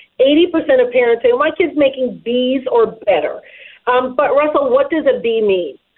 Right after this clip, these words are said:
Um, it doesn't always mean that your child is reading on grade level. It means that your child passed the test. Well, how'd they pass that test? Maybe they didn't pass it the first time. They got a whole lot of extra help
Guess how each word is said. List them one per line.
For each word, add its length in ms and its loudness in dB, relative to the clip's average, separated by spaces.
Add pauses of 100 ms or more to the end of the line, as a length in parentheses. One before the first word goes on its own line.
(180)
Um, 360 0 (140)
it 180 2
doesn't 320 0
always 360 2
mean 240 0
that 160 2
your 100 2 (100)
child 280 0
is 200 2
reading 280 2
on 200 2
grade 280 2
level. 340 0
It 140 0
means 340 2
that 300 0 (360)
your 120 2
child 340 -4
passed 240 -6
the 100 -6
test. 460 -6
Well, 180 0
how'd 200 -6
they 120 -2
pass 260 -4 (100)
that 220 -6
test? 300 -10
Maybe 220 0
they 120 2
didn't 180 0
pass 160 -2
it 80 0
the 80 -10
first 240 2
time. 200 2
They 100 2
got 120 0
a 40 -2
whole 260 4
lot 180 2
of 60 0
extra 260 -2
help 300 0